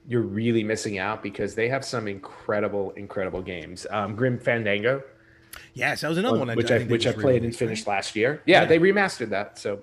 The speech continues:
Speaker 2: Yep.
Speaker 1: um, yeah, so finished that last year.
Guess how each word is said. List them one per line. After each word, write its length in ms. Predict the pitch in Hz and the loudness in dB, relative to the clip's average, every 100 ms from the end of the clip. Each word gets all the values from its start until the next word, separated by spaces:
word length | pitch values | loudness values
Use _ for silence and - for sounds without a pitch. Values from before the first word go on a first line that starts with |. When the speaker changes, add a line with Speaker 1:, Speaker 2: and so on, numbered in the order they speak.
| - | -8
Speaker 2:
Yep. 160 | 131 - _ _ _ - _ - - - _ - | -8 -10 _ _ _ -20 _ -20 -20 -20 _ -4
Speaker 1:
um, 580 | 131 120 117 117 117 131 | 0 2 2 0 -4 0
yeah, 200 | 156 110 | 2 2
so 160 | - | 0
finished 260 | 120 135 123 | -2 -2 0
that 180 | 117 101 | 0 0
last 320 | 107 113 - | -2 -2 -4
year. 400 | 117 117 117 120 | 0 2 2 0